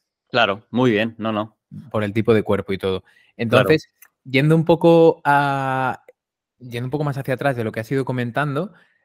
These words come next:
Speaker 2: a mí
Speaker 1: Ujú.
Speaker 2: me sorprende, por ejemplo, cuando hiciste Chicago con esas malas sensaciones y todo
Speaker 1: Sí.
Speaker 2: ahí todavía el, el running no era algo, o sea, ¿te dejó un poco mal sabor de boca como para decir: "Uf,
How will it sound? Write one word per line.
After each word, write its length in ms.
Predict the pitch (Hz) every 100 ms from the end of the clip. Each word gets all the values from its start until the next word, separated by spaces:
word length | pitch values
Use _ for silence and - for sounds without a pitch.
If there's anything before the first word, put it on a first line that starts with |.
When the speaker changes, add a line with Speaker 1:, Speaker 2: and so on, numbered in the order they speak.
| -
Speaker 2:
a 100 | -
mí 100 | 127
Speaker 1:
Ujú. 80 | 156
Speaker 2:
me 100 | 160
sorprende, 500 | 160 135 151 156 156
por 140 | 139
ejemplo, 480 | 127 147 151 170 180 _
cuando 280 | 127 117 110
hiciste 340 | 135 131 147
Chicago 500 | - 135 123 101 101
con 160 | 104 110
esas 240 | 113 131
malas 260 | 131 131 120
sensaciones 640 | 131 - 113 131 131 117
y 40 | 113
todo 280 | 123 151 - _ _ _ _
Speaker 1:
Sí. 260 | - 127 127 180 _ _ _
Speaker 2:
ahí 680 | 151 127 135 151 156 156 156 _
todavía 600 | 151 127 120 135 147 151
el, 320 | 143 139 139 -
el 160 | 131
running 340 | 127 143 147 143
no 80 | 135
era 160 | 131
algo, 140 | 131 123
o 40 |
sea, 320 | 120 117 107 -
¿te 100 | 117
dejó 200 | 117 143
un 80 |
poco 180 | 143 156
mal 140 | 151 143
sabor 220 | 147 143
de 60 |
boca 260 | 147 151 135
como 180 | 131 123
para 160 | 127
decir: 400 | 117 131 120 117 _ _ _ _ _ _ -
"Uf, 160 | 139